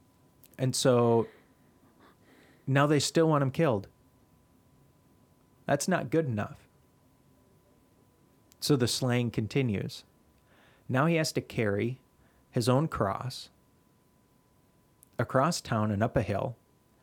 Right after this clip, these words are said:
And at this point, he is near exsanguination, which is dying just from blood loss.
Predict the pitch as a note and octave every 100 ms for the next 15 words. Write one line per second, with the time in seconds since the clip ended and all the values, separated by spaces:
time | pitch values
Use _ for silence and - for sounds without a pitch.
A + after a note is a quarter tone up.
0 | _ _ _ _ _ _ _ - A#2+ A2+
1 | G#3+ A3 - A#2 G2+ G2+ _ - D3+ D3
2 | - B2+ B2+ A#2+ G#2 - - _ _ -
3 | B2+ B2 C3 C3 B2+ B2 - - B2+ -
4 | - B2+ A2+ A2 G#2 G2 - A2 A#2+ -
5 | B2+ A#2 A2+ G#2 F#2+ - - - A#2 A2+
6 | A#2 A2+ G#2+ A2+ A2 - A2 G2 G#2 F#2+
7 | - F2 - B2+ -